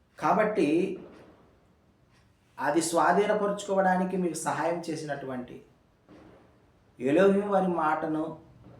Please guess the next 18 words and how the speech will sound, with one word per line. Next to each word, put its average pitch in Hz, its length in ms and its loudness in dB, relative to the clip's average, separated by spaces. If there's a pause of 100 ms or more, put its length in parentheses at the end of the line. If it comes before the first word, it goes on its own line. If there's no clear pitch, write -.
(140)
ఆయన 127 140 -4
ఆజ్ఞలను, 151 680 -2
కట్టడలను 143 480 -4
మీరు 143 280 2 (1000)
వినినట్లయితే, 143 720 0 (140)
మీరు 117 140 -8 (100)
దీర్ఘాయుష్మంతులుగా 135 1080 -2 (800)
జీవిస్తారు 120 680 -6 (840)
ఆ - 40 -10 (200)
పాలు 120 180 2
తేనెలు 117 400 -8
ప్రవహించే 110 360 -10 (140)
దేశంలో 110 380 -12 (600)
అని 110 200 -10 (600)
వారికి 117 360 -2
జ్ఞాపకం 113 540 -8 (120)
చేస్తూ 110 280 -14
ఉన్నాడు. 139 340 -12